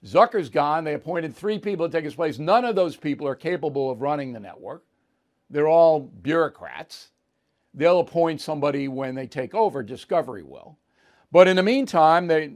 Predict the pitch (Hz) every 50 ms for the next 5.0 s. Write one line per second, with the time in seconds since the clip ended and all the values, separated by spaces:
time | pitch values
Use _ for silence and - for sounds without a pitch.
0 | - _ - - 143 143 156 160 156 151 - - 156 139 - - 170 175 170 165
1 | 147 - - 143 131 120 107 92 101 98 110 127 151 175 _ _ _ _ _ _
2 | - 170 175 180 180 165 165 160 147 147 156 - 123 - - - - 175 175 185
3 | 180 175 170 165 160 165 165 180 170 - - - 202 214 233 226 220 240 _ _
4 | _ _ _ _ _ _ _ _ _ - - - 165 170 170 180 185 190 180 -